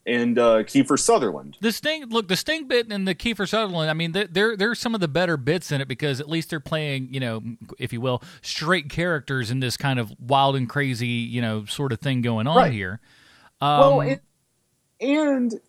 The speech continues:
Speaker 1: once again, they are characters that have to do with Hansel,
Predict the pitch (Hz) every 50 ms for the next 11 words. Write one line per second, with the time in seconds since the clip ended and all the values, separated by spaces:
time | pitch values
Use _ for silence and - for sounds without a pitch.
0 | _ _ _ _ - 175 208 254 262 240 - 262 220 196 247 302 277 226 196 196
1 | 196 202 208 - _ _ _ _ _ _ _ _ _ _ _ 165 156 208 233 233
2 | 226 220 - - 233 240 254 247 226 - 247 240 233 208 - - 220 - - 175
3 | 202 208 202 - - 202 170 196 202 196 190 180 - - - _ _ 220 254 277
4 | 269 254 - - - 113 73 -